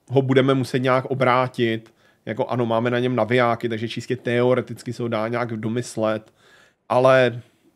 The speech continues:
no, je to rozhodně jako zdroj hromady zábavy a hromady, hromady bolesti. Takže s tímhletím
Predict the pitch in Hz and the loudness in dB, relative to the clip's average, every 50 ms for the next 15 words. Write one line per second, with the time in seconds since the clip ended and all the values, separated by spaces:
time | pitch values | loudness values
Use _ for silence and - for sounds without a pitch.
0 | _ _ _ - 113 113 113 117 117 _ _ _ _ _ _ _ _ _ - 113 | _ _ _ -10 -8 -6 -6 -8 -10 _ _ _ _ _ _ _ _ _ -12 -6
1 | - 131 127 120 123 120 123 120 117 120 123 120 110 - - 131 120 117 113 113 | -2 -2 0 0 0 0 -2 -2 0 0 0 0 0 0 -2 -2 -2 -2 -2 0
2 | 113 117 117 120 120 120 120 117 _ _ _ _ _ _ _ - 101 123 123 123 | 0 2 4 4 2 0 -2 -6 _ _ _ _ _ _ _ -8 -4 -2 0 2
3 | 127 123 120 131 131 110 120 110 110 113 113 120 117 117 113 113 110 110 110 113 | 2 2 2 2 2 2 2 2 2 2 4 4 4 4 4 2 0 0 0 -2
4 | - - - - _ _ _ _ _ _ _ _ _ _ _ 110 117 123 - - | -6 -12 -20 -20 _ _ _ _ _ _ _ _ _ _ _ -6 -6 -6 -6 -8
5 | - 120 117 113 110 110 110 113 113 110 - - 104 107 107 107 107 113 120 117 | -8 -6 -4 -2 -2 -2 -2 -2 -2 -4 -6 -8 -10 -6 -4 -2 -2 -2 -2 -2
6 | 107 101 104 110 107 - - - - 107 107 104 - _ _ _ _ _ _ _ | -2 0 0 0 -2 -4 -8 -12 -10 -10 -10 -10 -12 _ _ _ _ _ _ _
7 | _ _ _ _ _ _ _ _ _ _ _ _ - 131 147 156 147 - - 170 | _ _ _ _ _ _ _ _ _ _ _ _ 0 2 2 2 2 0 0 2
8 | 180 185 202 208 202 - 143 135 135 143 139 | 4 6 6 4 4 2 0 0 2 0 0